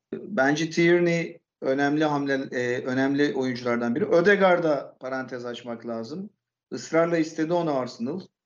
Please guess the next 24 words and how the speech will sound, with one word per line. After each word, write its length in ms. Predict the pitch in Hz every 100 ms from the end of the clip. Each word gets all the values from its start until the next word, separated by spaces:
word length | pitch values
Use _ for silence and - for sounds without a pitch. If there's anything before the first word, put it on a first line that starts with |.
| _ _ -
E, 280 | 120 123
Real 280 | 123 135 151
Madrid 500 | 156 170 170 165 _
de, 300 | 160 160 160 -
e, 420 | 131 135 135 147
bu 100 | 156
tarz 280 | 156 151 151
oyuncuları 760 | 156 151 151 156 160 165 165 _ _ _ _ _ _ _
alıp 280 | 139 160 170
alıp, 380 | 151 180 - - _ _ _ _ -
e, 40 | 135 135 139 135 131
birkaç 360 | 139 175 175 -
tanesi 380 | 151 139 131
haricinde 460 | 131 127 123 160 202
genelde, 640 | 175 160 156 160 180 180 - _ _ _ _ _ _ _ _ _ 131
e, 140 | 131
bir 60 | 147
süre 220 | 147 143
sonra 280 | 131 131 165
elden 300 | 160 160 160
çıkarıyor. 540 | - 156 160 151 151
Ödegaard'la 680 | 151 156 175 170 170 170 170 - _ _ _ _
hem 280 | - 160 208
Zidane'ın 640 | 160 190 202 190 160 127